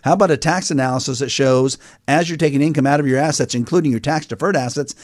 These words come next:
how much tax you're gonna pay and what your net income's gonna be? That'd be cool. How about in writing to show how much fees you're currently paying,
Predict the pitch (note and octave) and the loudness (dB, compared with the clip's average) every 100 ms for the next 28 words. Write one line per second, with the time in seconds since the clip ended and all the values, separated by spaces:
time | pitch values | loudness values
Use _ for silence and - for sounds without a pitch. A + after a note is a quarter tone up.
0 | - - D#3 - E3 D#3+ - C#3 C3 B2 | -8 0 0 0 -2 -2 -2 2 2 2
1 | B2+ C3 - - - C#3+ D3+ C#3 B2+ D#3 | -2 -2 -4 -10 -2 -2 2 0 2 0
2 | D3 G2+ B2 G#2 F2+ - - D#3+ A#2 G2 | -2 -4 -4 -4 -8 -6 0 0 0 -8
3 | - E2 B1+ _ _ _ D#3+ G3 F#3 E3 | -6 -6 -8 _ _ _ 2 4 2 0
4 | - D#3 D#3 B2+ D3+ G3 D3 C#3+ D#3 C#3 | -2 0 2 2 0 0 0 -2 -4 -8
5 | B2 C#3 B2+ D3 D3+ - D3 D3 A#2+ G#2 | -2 0 2 0 -2 -2 0 0 0 -2
6 | F3 A3+ E3+ C#3 B2+ B2+ C#3+ | -4 -2 -4 -2 -2 -2 -4